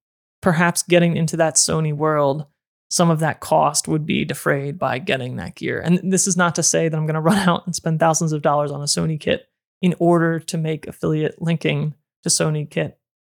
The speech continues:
a viable option. That's definitely, um, if the channel grows or if I end up with income to spend on that sort of thing and it makes sense, sure. But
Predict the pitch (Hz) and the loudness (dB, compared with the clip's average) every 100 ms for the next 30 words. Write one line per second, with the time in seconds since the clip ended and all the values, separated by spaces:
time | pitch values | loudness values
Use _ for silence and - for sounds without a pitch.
0 | _ - 160 147 139 - 131 135 - 151 | _ -2 2 2 0 -4 -8 -8 -8 -4
1 | 156 - 160 - 156 147 151 _ _ _ | -2 -2 -2 -2 0 -2 -4 _ _ _
2 | _ _ - 160 151 135 185 165 - 170 | _ _ -6 -2 0 0 0 0 0 2
3 | 156 147 147 143 143 143 - - _ _ | 2 2 0 0 0 0 0 -4 _ _
4 | _ _ _ - 165 156 147 139 156 151 | _ _ _ -4 0 2 2 2 2 2
5 | 143 151 143 - - - _ _ _ _ | 0 0 0 -2 -18 -20 _ _ _ _
6 | 190 170 170 156 147 147 147 - _ _ | 0 2 4 2 2 -2 -6 -12 _ _
7 | _ _ _ - - 170 165 156 147 143 | _ _ _ -4 0 2 2 2 0 -2
8 | 156 139 - 147 147 143 - 147 - - | -2 -4 -2 -2 -2 -4 -8 -6 -4 -2
9 | 165 208 226 - - _ _ - - 151 | 0 0 0 -4 -8 _ _ -4 0 2
10 | 208 202 _ _ _ _ _ - 175 - | 0 -2 _ _ _ _ _ -2 0 0